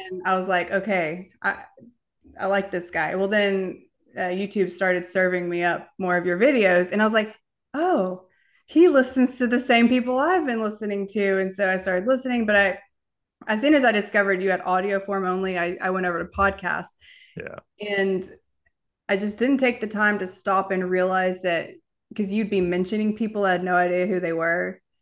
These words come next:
Speaker 1: you know, um, like, people within the, the corner. And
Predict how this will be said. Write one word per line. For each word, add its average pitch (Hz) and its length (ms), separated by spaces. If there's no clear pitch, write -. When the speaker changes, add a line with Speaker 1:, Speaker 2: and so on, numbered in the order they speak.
Speaker 1:
you 220 100
know, 214 340
um, 180 540
like, 165 200
people 190 200
within 175 360
the, 156 400
the - 60
corner. 175 640
And 175 480